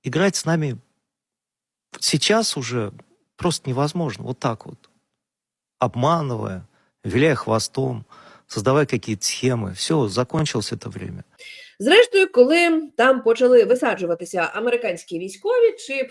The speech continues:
Speaker 2: почали висаджуватися американські ракети, нічого російського там не було. Ми не побачили систем протиповітряної оборони, літаки, які закупалися.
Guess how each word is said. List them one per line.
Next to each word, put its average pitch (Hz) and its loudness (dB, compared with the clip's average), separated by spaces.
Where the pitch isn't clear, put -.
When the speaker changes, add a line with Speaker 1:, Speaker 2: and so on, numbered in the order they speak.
Speaker 2:
почали 202 -4
висаджуватися 185 -2
американські 247 2
ракети, 302 -2
нічого 262 -4
російського 226 -4
там 220 -6
не 233 2
було. 269 0
Ми 349 2
не 359 2
побачили 320 0
систем 285 -2
протиповітряної 202 -4
оборони, 247 2
літаки, 196 -4
які 302 -4
закупалися. 247 -2